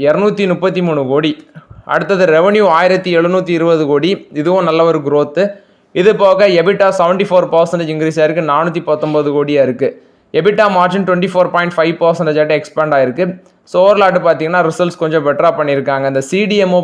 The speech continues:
பிசினஸ் எயிட்டி ஃபைவ் பர்சன்டேஜ் வளர்ச்சி, நானூத்தி தொண்ணூறு கோடியா இருக்குது இந்த குவார்ட்டர்ல மட்டும். ஜெனரிக் பிசினஸ் ஃபைவ் பர்சன்டேஜ் வளர்ச்சி அடைஞ்சிருக்கு. எஃப் டி எஃப் பிசினஸ் ட்வென்டி செவன் பர்சன்டேஜ் வளர்ச்சி அடைஞ்சிருக்கு. ஏ பி ஐ டிவிஷன் எயிட்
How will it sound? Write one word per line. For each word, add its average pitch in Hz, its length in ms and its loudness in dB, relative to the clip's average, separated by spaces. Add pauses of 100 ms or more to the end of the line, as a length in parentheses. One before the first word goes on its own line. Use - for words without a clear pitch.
பிசினஸ் 180 400 -2
எயிட்டி 160 220 -2
ஃபைவ் 165 240 0
பர்சன்டேஜ் 156 400 0
வளர்ச்சி, 143 360 -2
நானூத்தி 165 420 0
தொண்ணூறு 143 320 -2
கோடியா 139 280 0
இருக்குது 120 320 -6
இந்த 139 180 0
குவார்ட்டர்ல 135 380 0
மட்டும். 175 260 -2 (400)
ஜெனரிக் 196 400 0
பிசினஸ் 180 380 -2
ஃபைவ் 165 240 0
பர்சன்டேஜ் 165 380 -2
வளர்ச்சி 143 240 -2
அடைஞ்சிருக்கு. 131 380 -4 (440)
எஃப் 180 180 -4
டி 220 160 2
எஃப் 165 180 -8
பிசினஸ் 180 400 -4
ட்வென்டி 165 280 -2
செவன் 160 240 -2
பர்சன்டேஜ் 151 360 -2
வளர்ச்சி 143 280 -2
அடைஞ்சிருக்கு. 135 380 -2 (520)
ஏ 208 40 6 (120)
பி 220 120 2
ஐ 202 40 4 (100)
டிவிஷன் 165 380 -2
எயிட் 170 180 -4